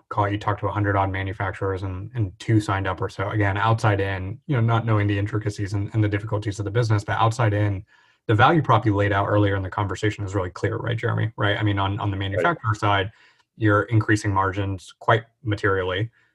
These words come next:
Speaker 1: Uh, ostensibly, you know, if you're on this kind of marketplace or so, you have additional challenge, uh, you have additional channels, which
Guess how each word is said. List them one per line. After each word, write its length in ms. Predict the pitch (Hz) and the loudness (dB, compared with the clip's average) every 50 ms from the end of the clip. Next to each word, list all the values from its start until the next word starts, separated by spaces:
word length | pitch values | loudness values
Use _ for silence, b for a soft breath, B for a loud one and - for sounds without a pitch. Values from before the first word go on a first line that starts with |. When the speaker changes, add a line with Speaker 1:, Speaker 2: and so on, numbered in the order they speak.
| _ _ _ _ | _ _ _ _
Speaker 1:
Uh, 220 | 110 101 98 95 - - | -2 -2 -2 -2 0 0
ostensibly, 800 | - 110 - - 120 123 113 110 - 104 104 101 98 98 95 92 - _ | -2 0 2 2 2 4 4 2 2 2 2 2 2 0 -2 -4 -6 _
you 80 | 117 | -2
know, 120 | 104 95 95 | -2 -2 -2
if 120 | 104 98 | -2 0
you're 180 | 104 104 104 101 | 2 2 4 4
on 300 | 101 101 101 104 107 107 - | 2 2 2 0 -2 -4 -4
this 200 | 120 110 110 - | -2 -2 -2 -2
kind 100 | 113 101 | -2 -2
of 60 | 95 | 0
marketplace 520 | 98 98 95 - 113 104 - 104 95 - - | 0 -2 -2 -2 -4 -2 -2 -2 -2 -2 -8
or 40 | |
so, 240 | - - 104 98 98 | -6 -4 -2 -2 -2
you 160 | 98 104 110 | -2 0 -2
have 100 | 107 95 | 0 0
additional 360 | 101 98 107 98 - - 95 - | 0 -2 -2 -4 -4 -4 -6 -4
challenge, 440 | - 101 98 95 98 98 101 117 - - | -2 -2 -2 -2 -2 -2 -4 -6 -2 0
uh, 140 | 110 98 | 0 0
you 160 | 95 101 104 101 | 0 0 -2 -2
have 80 | 98 | -2
additional 360 | 98 90 104 101 - - - - | 0 0 0 -2 0 -4 -6 -8
channels, 540 | - - - 101 98 95 92 92 101 - - | -8 -6 -4 -4 -4 -4 -6 -6 -8 -8 -4
which 240 | 127 110 104 - | -4 -4 -4 -4